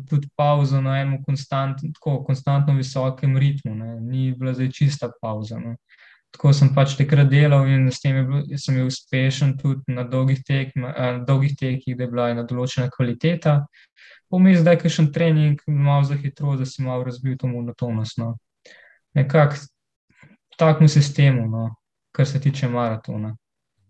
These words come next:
Um, dam pa lahko tudi, eh, takoj na svet, da ni dobro takemu treningu biti predolgo, no.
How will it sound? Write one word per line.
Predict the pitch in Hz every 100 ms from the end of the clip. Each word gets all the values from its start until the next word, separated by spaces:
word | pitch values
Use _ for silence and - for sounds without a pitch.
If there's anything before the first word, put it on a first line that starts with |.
| _ _ _ -
Um, | 120 117 120 120 117 - _ _ -
dam | 147 156 147
pa |
lahko | 147 143 143
tudi, | 143 151 143 - -
eh, | 131 127 123
takoj | 123 123 139 131
na | 127
svet, | - 131 131 123
da | 123 120 117 - _ _ -
ni | 147 147 143 135
dobro | 135 127 127 131
takemu | - 127 135 135
treningu | - 131 123 123
biti | - -
predolgo, | 123 113 110 104
no. | 107